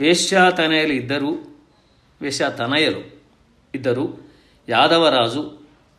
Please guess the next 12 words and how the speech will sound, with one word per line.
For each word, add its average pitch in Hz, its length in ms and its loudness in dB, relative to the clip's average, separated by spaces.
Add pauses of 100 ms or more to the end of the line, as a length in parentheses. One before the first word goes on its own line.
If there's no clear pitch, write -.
(340)
వీరంతా 170 380 2
కూడా 156 540 0 (560)
పరమేశ్వర 185 540 0
సాక్షాత్కారం 151 880 -4
పొందినవారు. 117 540 -6 (1400)
వారిని 151 760 0 (480)
ఇదే 170 280 4
వరుసలో 165 680 -2 (100)
ఈ 175 100 4
ప్రబంధంలో 147 1000 -4 (540)
వర్ణించాడు 139 800 -2 (320)
ధూర్జటి. 113 600 -8